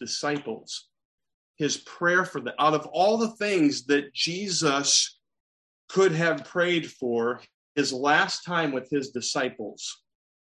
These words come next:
before he gives himself as a sacrifice, he prays that they will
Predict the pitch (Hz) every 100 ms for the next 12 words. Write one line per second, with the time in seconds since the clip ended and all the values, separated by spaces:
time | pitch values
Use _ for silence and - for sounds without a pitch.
0 | _ _ _ 139 127 - 165 156 127 135
1 | 120 131 117 - 127 113 127 117 117 110
2 | - 117 110 110 - 98 107 - - _
3 | _ _ _ - - 170 160 160 151 151
4 | 143 123 117 113 117 127 139 127 113 104
5 | 104